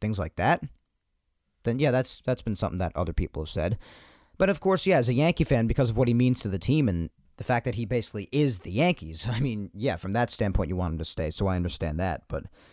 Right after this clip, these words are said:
from a baseball standpoint, you gotta be a bit more specific than that. Like, age,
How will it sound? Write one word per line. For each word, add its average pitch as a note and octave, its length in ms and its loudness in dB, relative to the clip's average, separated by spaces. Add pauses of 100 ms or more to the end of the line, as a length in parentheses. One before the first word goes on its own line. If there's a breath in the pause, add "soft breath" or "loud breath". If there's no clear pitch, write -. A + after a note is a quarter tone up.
(380 soft breath)
from D3 120 2
a A2+ 60 0
baseball A#2+ 460 4
standpoint, F#2 400 0
you A2 40 -2
gotta D3+ 100 2
be C3+ 100 2
a C3 40 2
bit C3 120 2
more C3+ 160 2
specific - 480 -2
than D2+ 140 -6
that. C#2+ 280 -8
Like, D#2+ 340 -10
age, A2+ 640 0